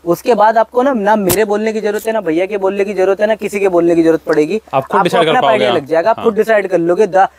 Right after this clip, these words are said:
Speaker 1: दो चार option देख के, दो चार पांच दुकानों में देख के आपको idea लग जाएगी, quality किसकी better है, rate कैसे हैं। Best quality के साथ भी अगर हम rate आपको बढ़िया दे रहे हैं,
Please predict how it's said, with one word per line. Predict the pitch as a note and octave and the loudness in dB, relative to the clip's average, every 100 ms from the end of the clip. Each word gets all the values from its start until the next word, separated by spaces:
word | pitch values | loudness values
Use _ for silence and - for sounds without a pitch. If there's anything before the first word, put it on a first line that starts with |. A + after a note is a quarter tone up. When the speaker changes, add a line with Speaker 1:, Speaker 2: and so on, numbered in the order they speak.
| _ _ | _ _
Speaker 1:
दो | D3 F#3+ | 0 0
चार | G#3 A3+ | 2 2
option | G#3+ - G#3 | 0 -2 -2
देख | G3+ | -2
के, | G3+ A3 | 0 0
दो | F#3+ | 0
चार | F#3+ G#3+ | 0 -2
पांच | G#3 G3 | 0 -2
दुकानों | F#3+ G3 F#3+ | -2 0 0
में | G3 | -2
देख | F#3 | -2
के | A3 | -2
आपको | G3 G3+ | -2 0
idea | F3+ F3+ | 2 2
लग | F3 D3+ | 0 2
जाएगी, | F3 G#3 | 0 0
quality | F#3+ F3 D#3 D#3+ | 0 2 2 2
किसकी | G3 - G#3 | -2 -2 0
better | F#3+ F#3 G3+ | 0 2 2
है, | G3+ | 2
rate | D3 D#3+ F3 | 2 0 0
कैसे | F#3 F3 F#3 | 0 0 -2
हैं। | F#3 F3+ _ _ _ | -6 -6 _ _ _
Best | C#3+ C3 G3 - | -4 2 2 2
quality | - F#3+ F#3+ G3+ | 0 0 2 0
के | G#3+ | 0
साथ | - F3 | 0 -2
भी | F3 | 0
अगर | G3 F#3+ | 0 0
हम | G3+ F3+ | 0 -2
rate | D3+ F3+ G3 G3 | 0 0 2 2
आपको | F3 - F#3+ | 2 0 -2
बढ़िया | D#3 E3 F3+ | 0 0 2
दे | D#3+ | 0
रहे | |
हैं, | D#3 | 0